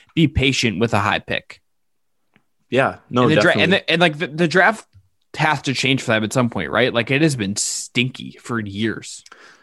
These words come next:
Speaker 2: Yeah. Um, I'm not gonna make any excuses with that. The, uh, when they draft in the lottery, it's been good. When they do not <laughs> draft in the lottery, it's been pretty hit or miss.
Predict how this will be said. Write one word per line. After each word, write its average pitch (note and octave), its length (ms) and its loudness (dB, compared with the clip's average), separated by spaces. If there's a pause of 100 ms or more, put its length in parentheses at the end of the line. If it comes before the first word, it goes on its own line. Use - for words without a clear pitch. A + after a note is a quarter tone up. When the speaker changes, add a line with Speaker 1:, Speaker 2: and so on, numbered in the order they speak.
(120)
Speaker 2:
Yeah. C#3 320 6 (280)
Um, A2+ 540 2
I'm A2+ 160 4
not G#2 160 2
gonna G#2 140 -2
make G2+ 160 4
any G2 120 2
excuses G2+ 480 0
with E3 120 -4
that. F2+ 420 0
The, B2 340 2
uh, A#2 300 4
when B2 160 2
they B2+ 100 4
draft C3 380 2
in B2+ 60 -2
the A#2 40 -2
lottery, A2+ 440 6
it's G2+ 100 -8
been G#2 200 0
good. G2+ 280 6
When G2 220 2
they G2 200 4
do G2+ 220 -4
not G#2 240 2
<laughs> - 20 -8
draft - 300 -2
in A#2 80 -6
the G#2 60 0
lottery, G2 320 4
it's F2+ 100 -4
been F#2+ 160 -4
pretty F#2+ 220 0
hit F#2 120 -2
or F2+ 80 -4
miss. F2+ 380 -10